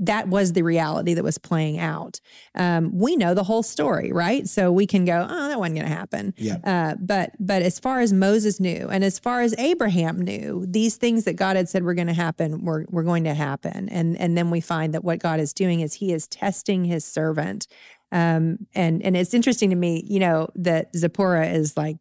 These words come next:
Speaker 1: you know, the one who actually, Moses, I mean, is
Speaker 2: Mm-hmm.
Speaker 1: apparently so terrified he can't even react. And Zipporah, um,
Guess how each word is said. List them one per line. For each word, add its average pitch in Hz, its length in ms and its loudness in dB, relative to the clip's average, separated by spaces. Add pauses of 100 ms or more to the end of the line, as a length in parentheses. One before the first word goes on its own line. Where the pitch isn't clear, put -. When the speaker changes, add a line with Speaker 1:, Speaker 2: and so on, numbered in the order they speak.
(120)
Speaker 1:
you 170 140 -2
know, 165 300 -4 (200)
the 185 100 2
one 170 180 2
who 160 320 2 (220)
actually, 160 680 -2
Moses, 208 560 4
I 196 60 4
mean, 180 160 4
is - 100 4
Speaker 2:
Mm-hmm. 127 80 -2
Speaker 1:
apparently 175 300 0
so 180 120 2
terrified 175 460 0
he 156 60 0
can't 165 240 0
even 147 340 -2 (140)
react. 160 680 -2 (460)
And 160 260 2
Zipporah, 160 600 2
um, 165 500 -2